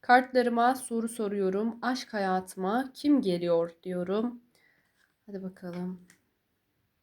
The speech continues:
Aşk hayatımıza kim geliyorsa ona bakalım.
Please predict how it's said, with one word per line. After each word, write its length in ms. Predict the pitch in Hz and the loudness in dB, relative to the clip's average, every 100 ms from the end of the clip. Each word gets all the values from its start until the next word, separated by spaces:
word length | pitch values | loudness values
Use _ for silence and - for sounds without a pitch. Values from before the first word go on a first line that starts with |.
| _ _ _ _ _ _ _ _ _ _ _ _ - _ _ _ _ _ _ _ _ _ _ _ _ | _ _ _ _ _ _ _ _ _ _ _ _ -20 _ _ _ _ _ _ _ _ _ _ _ _
Aşk 260 | 190 185 - | -16 -14 -10
hayatımıza 840 | 180 175 175 - 180 180 180 180 180 | -8 -6 -8 -10 -10 -6 -6 -6 -10
kim 280 | - 190 180 | -10 -6 -6
geliyorsa 800 | 175 175 170 175 - 175 180 180 _ - _ _ _ _ _ _ _ _ _ _ _ _ _ _ - - _ _ _ _ _ _ _ _ _ _ - _ 175 | -6 -8 -10 -10 -12 -10 -10 -10 _ -20 _ _ _ _ _ _ _ _ _ _ _ _ _ _ -20 -20 _ _ _ _ _ _ _ _ _ _ -20 _ -12
ona 200 | 165 165 | -12 -12
bakalım. 500 | 160 - 170 160 | -16 -18 -16 -18